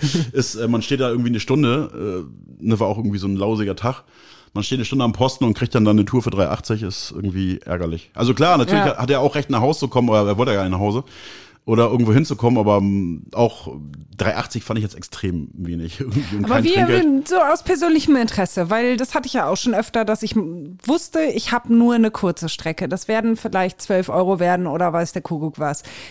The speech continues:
Speaker 2: Wie mache ich das am besten als Fahrgast? Gehe ich dann zum ganz letzten hin?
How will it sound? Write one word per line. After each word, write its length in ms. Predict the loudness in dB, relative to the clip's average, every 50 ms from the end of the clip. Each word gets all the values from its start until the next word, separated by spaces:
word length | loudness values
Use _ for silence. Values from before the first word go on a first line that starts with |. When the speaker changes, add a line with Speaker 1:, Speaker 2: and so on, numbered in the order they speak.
| -20 _ 0
Speaker 2:
Wie 260 | 2 4 4 4 2 2 2
mache 180 | -2 0 0 -2
ich 140 | -6 -6 -6
das 180 | -8 -8 -6
am 140 | -8 -8 -6
besten 360 | -6 -6 -6 -8 -8 -6 -6
als 240 | -6 -6 -8 -10 -10
Fahrgast? 560 | -12 -6 -4 -4 -4 -2 -2 -4 -4 -6 -10 -16 -18 -18 -18 -14 -6
Gehe 160 | 0 0 0
ich 140 | 0 0 0
dann 180 | 0 2 2 2
zum 320 | 0 0 0 0 -2 -2 -6 _ _
ganz 320 | -4 -2 0 0 -2 -4 -2
letzten 520 | -2 -2 -2 -2 -4 -8 -10 -2 2 4 4
hin? 160 | 4 4